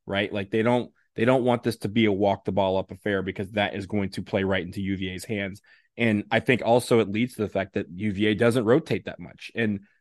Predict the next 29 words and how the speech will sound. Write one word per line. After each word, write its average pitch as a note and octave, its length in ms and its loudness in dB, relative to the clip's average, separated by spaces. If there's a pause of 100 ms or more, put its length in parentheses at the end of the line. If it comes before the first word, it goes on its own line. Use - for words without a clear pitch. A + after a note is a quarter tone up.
(160)
um, G2+ 280 -4 (200)
Sam, B2 340 2
I A2 120 2
think C3+ 200 -2
the B2 80 2
one B2 420 2 (420)
thing A2+ 240 2
that G#2+ 140 -2 (140)
I A2 100 0
think G#2 200 0
is G2 160 -2
interesting A#2 480 2
about G2 460 -2
this G2+ 260 -4
is, G2+ 240 -4 (500)
despite D3+ 520 0
the C#3 80 0
fact A#2 300 0
that G#2+ 100 0
these G#2 160 0
guys G2+ 240 0
are F2+ 40 -8
very G2+ 220 0
experienced, F#2+ 720 -4 (1040)
Tony C#3 300 6
Bennett A#2 360 4
will G#2+ 300 0
pull G#2 300 0
them B1+ 240 -12